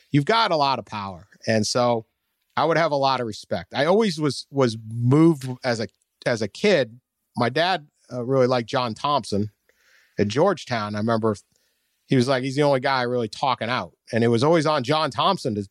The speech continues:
to, to talk about all the issues 'cause he was the black coach. It was on John Thompson, or it was on, uh, John Chaney, or it was on Nolan Richardson. Those three guys had to do all the talking in the eighties. So <laughs> there wasn't anybody else. That was it.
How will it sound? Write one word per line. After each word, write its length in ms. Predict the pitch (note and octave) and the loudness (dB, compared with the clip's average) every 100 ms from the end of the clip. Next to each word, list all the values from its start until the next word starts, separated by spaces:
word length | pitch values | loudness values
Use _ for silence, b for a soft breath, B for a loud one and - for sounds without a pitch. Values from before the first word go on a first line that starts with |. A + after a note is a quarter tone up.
| _ | _
to, 180 | B2 G#2 - | -2 -2 -2
to 120 | A2 | -6
talk 300 | - D3 - | -2 -2 0
about 160 | C#3+ | 0
all 160 | C#3+ C#3 | 2 2
the 120 | C3+ | 0
issues 280 | F3 - F#2+ | -2 -4 -6
'cause 120 | A#2+ | 0
he 100 | D3+ | 4
was 100 | F3+ | 4
the 60 | C3+ | 2
black 300 | C#3 C#3+ - | -2 -2 -6
coach. 300 | G2+ E2 - _ _ _ - | -12 -14 -20 _ _ _ 0
It 40 | |
was 120 | B2 | 2
on 180 | D#3 D#3+ | 2 0
John 240 | D3+ F#3+ | 0 0
Thompson, 600 | F#3 E3+ E3 D#3+ E3 D#3+ D3 _ _ - | 0 0 0 0 0 0 -2 _ _ -4
or 380 | D#3 C3+ C3 C#3 | 2 4 4 2
it 100 | C3+ | 0
was 180 | C3 C3 | 2 2
on, 380 | C3+ B2+ A#2+ - _ _ _ - | 2 2 -2 -8 _ _ _ -4
uh, 140 | B2+ A#2+ | -2 0
John 320 | B2 F3 G3 | 0 0 0
Chaney, 500 | - D#3+ D3+ D3+ C#3+ _ _ _ _ | 0 0 2 -2 -4 _ _ _ _
or 340 | - C#3 C3 C3+ | -2 2 2 2
it 60 | |
was 160 | C3 B2+ | 0 0
on 300 | C#3 C3 B2+ | 2 2 2
Nolan 280 | D3 D#3 C#3+ | 2 2 2
Richardson. 460 | A#2+ G#2 - E2+ - - | -2 -4 -12 -16 -14 0
Those 200 | F3+ G#3+ | 0 2
three 180 | G#3+ G3 | 2 2
guys 320 | E3+ D#3 D3 | 2 2 0
had 140 | D3 | -2
to 60 | C#3 | 2
do 80 | C#3 | 2
all 160 | C#3 | 2
the 60 | B2+ | 0
talking 360 | - B2+ - | 0 -2 -2
in 100 | A2 | -4
the 100 | G#2 | -2
eighties. 360 | G#2 F#2 E2 - _ _ _ _ _ _ _ | 0 -2 -6 -16 _ _ _ _ _ _ _
So 180 | - F3 | -4 -2
<laughs> 0 | |
there 160 | C3 G3 | 2 4
wasn't 340 | G#3+ G3 G#3 | 2 2 0
anybody 500 | G#3 G#3 - B3 A#3+ | 0 -2 0 0 2
else. 340 | B3+ C#4+ - - | 2 2 -4 -2
That 120 | E3+ | 0
was 120 | G3 | 4
it. 160 | C#4 | 2